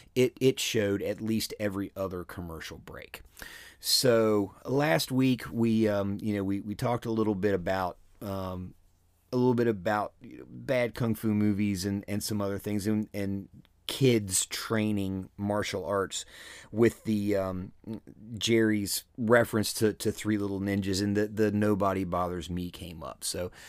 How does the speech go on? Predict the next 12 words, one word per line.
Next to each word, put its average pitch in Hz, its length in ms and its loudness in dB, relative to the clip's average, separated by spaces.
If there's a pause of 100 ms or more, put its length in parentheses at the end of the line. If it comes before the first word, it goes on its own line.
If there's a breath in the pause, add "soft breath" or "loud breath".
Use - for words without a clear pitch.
(380 loud breath)
I 143 120 6
took 160 260 2
a 139 40 4
little 120 320 4
slice 104 680 -2 (100)
of, 95 500 -4
um, 90 540 -6
the 104 160 -2
Jun 107 380 2
Rhee 104 200 0
commercial 92 840 -6
and 90 380 -6